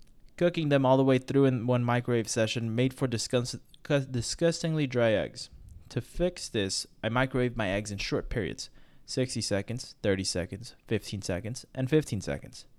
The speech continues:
My goal was to have a variation of Chef Ramsay's delicious, perfect scrambled eggs. By making this change, I successfully made my breakfast much more enjoyable each morning. Enjoyability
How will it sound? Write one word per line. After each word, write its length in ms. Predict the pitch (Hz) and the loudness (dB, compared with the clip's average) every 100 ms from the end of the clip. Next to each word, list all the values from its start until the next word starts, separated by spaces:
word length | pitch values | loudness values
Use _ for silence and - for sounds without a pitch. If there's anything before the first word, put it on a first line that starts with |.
| - - - | -20 -16 0
My 160 | 156 | 2
goal 240 | 170 202 208 | 6 6 6
was 180 | 185 - | 4 2
to 300 | 135 117 98 | 4 4 0
have 180 | - 139 | -2 0
a 60 | 131 | 2
variation 540 | 127 120 110 117 - | 2 4 2 0 -4
of 120 | 95 | -6
Chef 320 | - 131 123 - | 0 0 0 2
Ramsay's 480 | 117 110 - 107 | 0 0 -2 -6
delicious, 560 | 98 95 123 123 120 110 | -2 -2 0 0 -2 -6
perfect 400 | - 156 135 127 | -4 -4 -4 -6
scrambled 400 | - 113 98 - | -2 -2 -2 -6
eggs. 300 | 50 - - - - - - - - - | -8 -10 -18 -20 -20 -20 -20 -20 -6 2
By 120 | 156 | 4
making 280 | 196 208 180 | 4 2 0
this 140 | 135 | 0
change, 440 | - 117 120 135 - - - - | 0 0 0 -4 -12 -20 -20 -4
I 60 | 135 | -2
successfully 580 | 139 - 170 - 165 | -2 2 0 4 2
made 200 | 135 131 | 2 0
my 120 | 123 113 | 0 -2
breakfast 720 | 120 117 - 120 107 - - - | 0 0 0 -2 -2 -6 -12 -10
much 320 | 156 180 - | -2 -2 -2
more 160 | 160 143 | -2 0
enjoyable 420 | 120 117 101 90 | 2 2 2 0
each 140 | 85 | -4
morning. 240 | 82 73 - - - _ - - - - - - | -8 -10 -12 -18 -20 _ -20 -20 -20 -20 -12 -6
Enjoyability 760 | 123 160 127 120 127 123 117 | 2 4 4 4 6 4 0